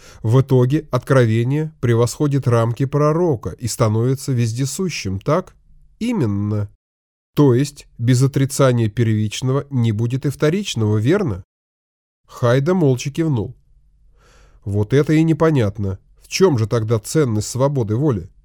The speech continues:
«Замечательный вопрос», — сказал Хайда и улыбнулся, точно кошка, дремлющая на солнцепёке. На него я ответить пока не могу.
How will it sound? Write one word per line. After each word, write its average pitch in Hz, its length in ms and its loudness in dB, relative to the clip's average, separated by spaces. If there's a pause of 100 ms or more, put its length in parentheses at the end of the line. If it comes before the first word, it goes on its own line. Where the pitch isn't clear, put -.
(580)
«Замечательный 117 840 0
вопрос», — 104 440 -4 (120)
сказал 107 440 -2
Хайда 160 500 -4
и 139 120 2
улыбнулся, 156 640 0
точно 156 380 -2
кошка, 160 460 -4
дремлющая 113 680 -2
на 113 120 -2
солнцепёке. 131 840 -4 (480)
На 110 140 -2
него 120 420 2
я 160 140 2
ответить 135 580 -4
пока 135 300 -2
не 110 100 -2
могу. 127 420 -6